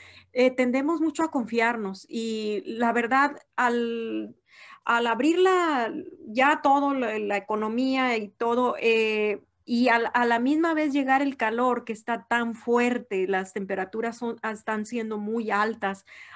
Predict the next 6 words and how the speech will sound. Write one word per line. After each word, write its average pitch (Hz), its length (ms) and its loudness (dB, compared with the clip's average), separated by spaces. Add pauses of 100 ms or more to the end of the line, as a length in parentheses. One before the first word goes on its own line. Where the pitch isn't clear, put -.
aún 220 260 -4
desde 240 260 0
temprano. 208 760 0 (460)
Entonces, 247 520 -2
eso 262 240 -2
nos, 277 480 -4